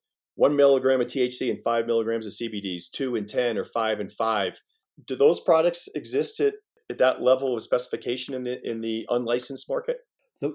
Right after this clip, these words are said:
Speaker 2: we know the product exists in general, but I think y-, you're onto something very important there, John. People that have l-, learned they want a particular kind of product, they may be, in that case,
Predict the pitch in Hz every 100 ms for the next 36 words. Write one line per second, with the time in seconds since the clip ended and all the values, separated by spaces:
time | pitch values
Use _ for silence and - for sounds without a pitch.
0 | - 143 190 220 165 - - 190 170 151
1 | - 127 104 127 147 - 113 110 139 143
2 | 127 104 98 110 120 - 156 151 _ -
3 | 123 131 - 127 143 147 123 131 135 120
4 | 107 131 139 127 - 139 131 - 107 92
5 | 110 104 - - 151 117 120 - _ _
6 | _ - 135 117 _ _ _ - 127 -
7 | 127 147 180 170 139 127 147 143 - 120
8 | - - 170 147 110 - 143 127 110 -
9 | 131 127 113 104 _ _ - 110 131 123
10 | 143 170 131 131 120 107 - 117 127 131
11 | - 113 107